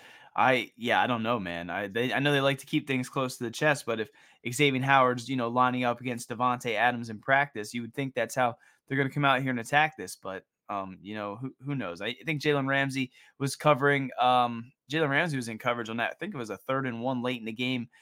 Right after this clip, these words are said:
um, last week against the Chiefs on Travis Kelce. And I know that there was some kinda, he was being coy when they said that Vic Fangio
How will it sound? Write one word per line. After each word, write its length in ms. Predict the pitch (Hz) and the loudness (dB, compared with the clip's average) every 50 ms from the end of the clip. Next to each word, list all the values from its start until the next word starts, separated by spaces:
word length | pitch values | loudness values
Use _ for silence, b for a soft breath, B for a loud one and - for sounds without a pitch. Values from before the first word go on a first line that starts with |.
| B B B - | B B B -2
um, 260 | 90 113 113 101 82 98 | 0 0 0 0 0 2
last 260 | 123 123 120 - - | 4 4 4 4 0
week 80 | 131 123 | -2 -2
against 200 | 127 123 - - | -2 -4 -4 -8
the 40 | |
Chiefs 340 | 98 - - 147 147 143 - | -6 -2 0 0 0 0 -2
on 180 | - 95 113 117 | -6 -6 -8 -4
Travis 360 | - 135 120 117 110 110 - | 0 2 2 2 0 -2 -4
Kelce. 420 | - 127 120 117 113 - - 120 | -2 0 2 2 0 0 -4 -6
And 100 | 117 110 | -4 -4
I 60 | 110 120 | -2 -2
know 160 | 127 127 127 | 0 0 0
that 140 | 120 113 - | -2 0 0
there 140 | 123 123 | 0 0
was 180 | 120 120 - - | 0 -2 -4 -6
some 220 | - 127 123 120 b b b b b b _ - | -6 -6 -6 -8 b b b b b b _ 2
kinda, 180 | 160 151 139 | 2 2 4
he 120 | 139 151 160 | 2 2 2
was 120 | 143 131 | 0 0
being 200 | 139 156 147 139 | 0 0 -2 -2
coy 360 | - - 151 143 147 147 139 | -2 -4 -2 2 2 2 2
when 200 | 127 131 127 127 | 2 0 -2 -2
they 120 | 127 127 123 | -2 -2 -4
said 220 | - - 135 127 | -4 -4 -2 -2
that 140 | 127 117 117 | -2 -2 -2
Vic 240 | 127 135 135 - - | -2 -4 -6 -4 -2
Fangio 560 | 135 131 127 127 123 120 127 123 120 113 | -2 0 0 -2 -2 -2 -2 0 0 -2